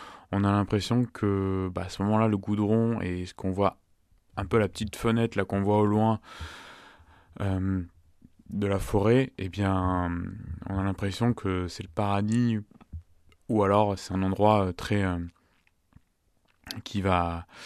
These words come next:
que, qui va nous libérer, on va dire. <laughs> Donc, euh, donc j'ai, j'ai, j'ai fait une partie comme ça, mais vraiment, c'était, c'était pas sur, hein, beaucoup de, beaucoup de, de mètres. Mais en tout cas, je m'en souviens, quoi. Donc, euh,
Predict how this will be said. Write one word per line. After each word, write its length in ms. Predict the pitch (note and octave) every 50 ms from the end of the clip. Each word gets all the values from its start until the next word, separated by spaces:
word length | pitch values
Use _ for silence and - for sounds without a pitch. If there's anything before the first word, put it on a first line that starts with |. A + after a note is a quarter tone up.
| - - - - _ -
que, 240 | - G#2+ G#2 G2+
qui 140 | G2+ - G2+
va 80 | G#2 G2+
nous 80 | A2
libérer, 420 | A2 A2 A2 A2+ A#2+ A#2+ A2 A2 G2+
on 100 | F#2+ F#2
va 100 | F#2 F#2
dire. 280 | F2 F#2 F#2 - - - - - - - -
<laughs> 720 | A#2 G2+ - _ - - - - - - - - - - G2 -
Donc, 300 | G#2+ G#2 G#2 G2 - G#2
euh, 240 | G2+ F#2+ F#2 F#2 F2+ F#2 F2+ - - - - - - -
donc 200 | - G2 G#2 F#2+
j'ai, 180 | F#2+ G#2 G#2 G2
j'ai, 200 | F#2+ G#2 D#2+ F#2
j'ai 120 | F#2+ G#2
fait 100 | G2+ A2+
une 80 | A2 G#2
partie 260 | A2+ G2+ - A#2+ A2+
comme 200 | - A#2 A2+ A2
ça, 280 | - B2+ C3+ D3+ E3 - - - - _ -
mais 60 | G#2
vraiment, 380 | G2+ G#2 A2 A2 A#2+ B2 B2 A#2
c'était, 340 | G2+ - F2+ - - F2+ F2
c'était 180 | - - - -
pas 160 | F2+ F#2 F#2
sur, 240 | - - - F#2 F2+
hein, 280 | F2+ - G2+ - - - - -
beaucoup 400 | - F#2+ F#2+ G2 G2+ G2 - A#2
de, 100 | G#2+ G2+
beaucoup 280 | F#2+ F#2 F#2+ F#2+ - A2
de, 240 | G2+ G2+ G2 F#2+ F#2
de 120 | F#2 G2 G2
mètres. 360 | G#2+ C3 C#3 - - - - - - - - - - - - - _ -
Mais 600 | - G2+ G2+ G#2 A2 A#2 B2 C3+ C#3+ D3+ D#3 D#3
en 120 | D3+ C#3+ B2+
tout 120 | - -
cas, 140 | - D3 C#3+
je 100 | B2+ A#2+
m'en 80 | A#2+ A2+
souviens, 380 | - - A#2+ A2 A2 G2+ G2
quoi. 180 | F#2 - F#2+ F#2
Donc, 300 | F#2 F#2 F#2+ F#2 F#2 -
euh, 260 | F2+ F2+ F2 F2 E2+